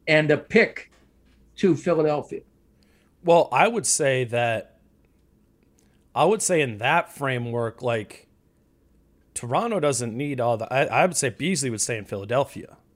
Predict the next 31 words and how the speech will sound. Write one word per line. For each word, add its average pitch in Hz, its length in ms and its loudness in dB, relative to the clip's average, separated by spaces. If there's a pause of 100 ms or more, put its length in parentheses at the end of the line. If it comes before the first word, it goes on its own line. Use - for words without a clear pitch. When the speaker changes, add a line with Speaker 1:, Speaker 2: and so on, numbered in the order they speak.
(460)
Speaker 2:
I 139 60 0
think 175 260 -4
Beasley's 139 380 -4
a 123 60 -4
nice 117 240 -4
fit - 180 -4
in 117 60 -18
Philadelphia. 107 580 -8 (320)
Like, 156 160 -2
Toronto, 196 640 0 (720)
I, - 140 -8
I 190 120 6
think 247 180 -2
Toronto 151 540 4
does 135 280 0
that 127 200 0
sign 131 260 0
and 113 100 -6
trade 120 500 -2 (680)
if 139 160 -4
they 147 180 2
just 143 280 -4
get 135 340 -2
Ricky 135 280 -4
Rubio 123 440 0
and 113 80 -4
a 110 40 -8
protected 113 420 -8
first 113 220 -8
round 98 140 -14
pick, - 300 -16